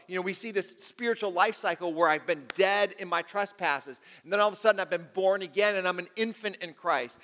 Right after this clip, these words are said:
And then all of a sudden I grow a little bit, I become like a child in Christ. And then all of a sudden I grow and I become a little bit more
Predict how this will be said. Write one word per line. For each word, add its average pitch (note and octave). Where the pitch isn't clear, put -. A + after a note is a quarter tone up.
And E3+
then G#3
all G#3+
of G#3+
a G3+
sudden G#3+
I F#3
grow G3
a -
little F#3+
bit, D#3+
I E3
become G3
like F#3+
a F3
child G#3
in E3
Christ. -
And F3
then G#3+
all A3
of G#3+
a G#3
sudden G#3+
I G3
grow G3+
and G3
I F#3+
become F#3+
a F#3+
little G3+
bit F#3+
more F#3